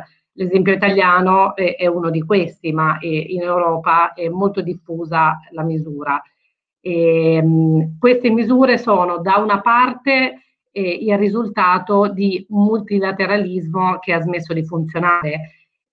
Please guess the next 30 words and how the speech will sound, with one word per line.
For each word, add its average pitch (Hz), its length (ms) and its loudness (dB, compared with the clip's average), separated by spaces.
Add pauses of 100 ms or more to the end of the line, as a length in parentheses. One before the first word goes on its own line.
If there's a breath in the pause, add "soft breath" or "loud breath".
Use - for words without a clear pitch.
(120)
Questo, 208 540 2 (100)
queste 214 260 -2
sono 190 260 0
parole 190 640 0
della 170 480 0
professoressa 180 720 -4
La 165 120 -2
Pecorella, 160 760 -2 (320 loud breath)
cioè 185 160 -2
nel 196 160 2
momento 226 380 2
in 202 140 2
cui, 180 540 -2
eh, 160 640 -6 (160)
ci 170 100 -18
si - 80 -8
è 185 60 -2
resi 202 240 2
conto 180 460 0
che 165 160 -8
servisse 175 520 -4
del 180 240 -8
tempo 170 520 0 (340 loud breath)
per 185 140 -4
raggiungere 185 560 2
una 170 160 -4
soluzione 180 440 -4
globale, 170 760 0
i 220 160 -8
paesi, 196 680 0